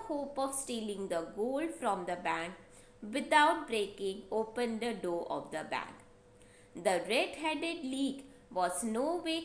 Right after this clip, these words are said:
connected to Mister Wilson's hair. It was just a way to get Mister Wilson out of the house for some time. Next question is, why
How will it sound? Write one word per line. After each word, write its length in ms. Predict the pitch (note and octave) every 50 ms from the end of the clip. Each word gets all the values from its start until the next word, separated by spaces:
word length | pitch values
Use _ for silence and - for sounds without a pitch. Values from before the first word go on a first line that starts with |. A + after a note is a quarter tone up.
| -
connected 720 | - A#3 G#3 - - C#4+ - - - - D#4 E4+ F4 - -
to 100 | F4+ D#4
Mister 460 | C4 G#3 G3+ - - - A3+ G#3+ G3+
Wilson's 720 | E3+ D#3 D#3 D#3 E3 - - F#3+ F3 F3 F3 F3 F3 -
hair. 240 | - F3 A#2 - - - - - - - - - - - - - -
It 220 | - F#3+ F#3 - -
was 180 | F3+ F3+ D3+ - - -
just 400 | F#3+ F#3+ A3+ - - - - -
a 140 | F#4 F4+ E4 -
way 320 | C4 A3 G#3 G#3 - - - - - - - - -
to 120 | - C4 A3+ - -
get 320 | F3 F#3+ A3 C#4+ D4 F4
Mister 380 | D#4+ D4+ D4 - - - D4+ B3+ G3 -
Wilson 540 | F#3+ G#3 A#3 C#4 - - - B3 F3+ D3 C3 - - - - - - - -
out 420 | - B3 C4 C4+ D#4 F#4+ F#4 - - -
of 240 | G#3+ G#3+ F3+ D3+
the 120 | E3 F3+ E3+
house 600 | E3+ - - A3+ A#3 B3+ C#4 D#4+ F4+ F4 - - - - - - -
for 160 | G#3+ G3+ G#3
some 320 | - - F#3+ D#3+ D3+ D3+ D3+ - -
time. 300 | - F3 B2+ - - - - - - - - - - - - - - - - - - - - - - - - - - - -
Next 400 | G3+ A#3 B3+ C#4+ D#4 - - -
question 460 | - B3 G#3+ G#3+ - - G3 - - - -
is, 380 | G#3 C4 F#4 A#4+ A#4+ - - - - - - - - - - -
why 400 | - G3+ G3 A3+ G#3+ G#3+ C#4+ G4